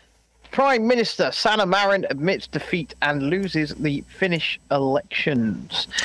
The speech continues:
This is, uh, I, I, lo-, I love the picture of her against the World Economic Forum backdrop there, because that's basically what this is saying here, isn't it? It's saying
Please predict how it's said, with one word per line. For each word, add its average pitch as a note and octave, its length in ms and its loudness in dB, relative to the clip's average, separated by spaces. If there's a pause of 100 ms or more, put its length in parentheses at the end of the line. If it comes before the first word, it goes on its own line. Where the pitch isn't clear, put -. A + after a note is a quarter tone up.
(260)
This G3 220 2
is, E3 340 -2
uh, E3 400 4
I, - 80 4
I, - 40 6
lo-, G#3+ 220 2
I G3 120 4
love A#3 320 2
the B3+ 80 0
picture G#3 420 0
of D#3+ 120 2
her D3+ 120 4
against C#3+ 320 0
the D#3+ 80 2
World D3+ 260 4
Economic C#3+ 460 0
Forum C3+ 400 0
backdrop B2+ 560 -2
there, B2+ 220 2
because D3 420 0
that's G3+ 300 0
basically D#3+ 500 0
what D3 180 2 (120)
this E3+ 180 -2
is C3+ 120 -8
saying D#3 420 2
here, A2+ 300 0
isn't C3 240 0
it? A2+ 260 -2
It's D3 240 0
saying D#3 340 0